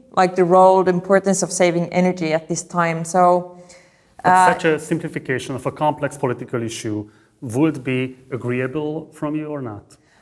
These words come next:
Speaker 1: I think you would not see those kinds of campaigns in Finland, but also, I mean, because the government doesn't do that political campaigns, because it's always a coalition government. So, I mean,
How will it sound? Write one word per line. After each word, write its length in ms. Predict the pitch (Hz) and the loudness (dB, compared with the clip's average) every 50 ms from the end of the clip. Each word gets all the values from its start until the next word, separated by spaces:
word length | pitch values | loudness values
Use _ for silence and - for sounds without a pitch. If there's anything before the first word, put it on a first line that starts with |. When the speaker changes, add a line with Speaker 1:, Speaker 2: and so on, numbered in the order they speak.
| _ _ - | _ _ 2
Speaker 1:
I 100 | - 247 | 2 2
think 320 | 254 - 294 277 254 269 | 4 2 2 2 2 0
you 80 | 247 220 | 0 2
would 120 | 214 214 220 | 4 4 6
not 200 | 226 233 220 240 | 6 4 4 2
see 180 | - - 208 185 | 4 4 4 6
those 200 | 180 175 175 175 | 6 4 2 2
kinds 320 | 175 - 175 160 165 - | 2 0 0 0 0 -2
of 140 | - 165 - | -6 -6 -2
campaigns 560 | - 170 165 160 - 165 160 156 165 165 - - | -2 0 0 0 0 -2 -2 -2 -4 -8 -8 -8
in 120 | 160 156 | -8 -6
Finland, 360 | 156 - 165 160 160 160 156 - | -2 -2 0 2 2 0 0 -2
but 120 | 160 - | -2 2
also, 280 | - 190 208 208 208 226 | 4 4 4 6 4 4
I 80 | 196 | 4
mean, 160 | 190 196 190 180 | 4 2 0 0
because 420 | 185 185 202 196 190 - - - | 0 2 2 2 2 0 -4 -2
the 60 | - 190 | -2 2
government 520 | 175 220 226 233 254 254 240 220 180 - | 4 4 4 6 4 4 4 2 2 4
doesn't 380 | 185 202 - 226 202 190 - - | 4 4 4 4 0 0 0 -2
do 320 | 220 220 220 208 196 185 170 | 0 2 4 6 6 6 6
that 300 | 180 180 180 185 - - | 6 2 2 2 -6 -2
political 460 | - 196 214 214 214 233 - 190 170 | 2 2 2 2 0 -2 0 0 0
campaigns, 540 | 165 170 165 165 - 170 165 165 165 160 - | 0 0 -2 0 0 0 0 0 0 -4 -6
because 320 | - 170 165 170 175 175 196 | -8 -4 -2 0 0 0 -2
it's 120 | 190 190 - - | -6 -4 2 4
always 380 | 202 214 220 220 214 208 214 | 6 6 6 6 4 2 0
a 40 | 196 | -4
coalition 560 | - - 190 185 180 190 190 185 - 196 175 | -4 0 2 2 4 2 0 0 -2 -4 0
government. 600 | 151 160 160 156 156 156 151 151 160 185 220 220 - | 4 4 4 4 2 -2 -2 -4 -4 -4 -4 -6 -6
So, 560 | - - - 180 175 170 170 165 170 170 170 - - - - - - - - - | -10 -4 0 4 4 4 4 4 2 -2 -6 -12 -20 -20 -20 -20 -20 -10 -2 0
I 80 | 180 | 2
mean, 240 | 185 196 190 185 | 2 4 2 0